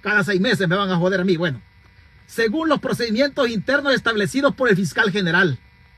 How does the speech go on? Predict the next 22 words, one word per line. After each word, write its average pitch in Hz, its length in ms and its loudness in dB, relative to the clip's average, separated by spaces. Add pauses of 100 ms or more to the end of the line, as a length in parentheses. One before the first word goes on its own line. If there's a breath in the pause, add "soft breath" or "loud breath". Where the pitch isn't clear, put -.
(220)
por 262 160 4
el 247 100 4
fiscal 226 320 -2
general, 196 440 0 (340 soft breath)
teniendo 262 380 2
en 247 100 -2
cuenta 254 480 0
cómo 254 240 -6
manejan 254 320 2
las 180 160 -2
cosas 240 240 -4
este 254 220 -4
gobierno, 247 400 0
ya 175 100 4
la 151 120 -4
pelamos 160 360 -4
nosotros, 185 400 -4
pero 175 140 -2
bueno. 247 240 2 (1600 soft breath)
Para 254 160 2
el 262 60 4
estudio 294 640 0